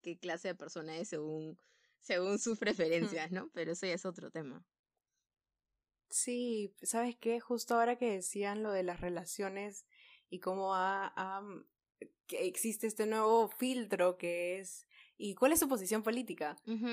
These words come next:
Speaker 2: Eh, que en realidad siempre estuvo, pero ahora tiene mucha más importancia. Eh, a mí, cuando me, eh, empezaron a, a surgir, primero compañeros, ya gente que yo conocía, que ya estaba diciendo cosas bien desubicadas para mí,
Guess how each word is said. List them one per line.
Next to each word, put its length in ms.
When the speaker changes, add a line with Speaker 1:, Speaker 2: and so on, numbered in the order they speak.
Speaker 2:
Eh, 300
que 80
en 80
realidad 400
siempre 320
estuvo, 480
pero 180
ahora 300
tiene 240
mucha 360
más 220
importancia. 920
Eh, 600
a 140
mí, 500
cuando 360
me, 180
eh, 200
empezaron 600
a, 160
a 200
surgir, 680
primero 380
compañeros, 800
ya 120
gente 300
que 100
yo 160
conocía, 800
que 160
ya 140
estaba 340
diciendo 380
cosas 360
bien 220
desubicadas 560
para 220
mí, 260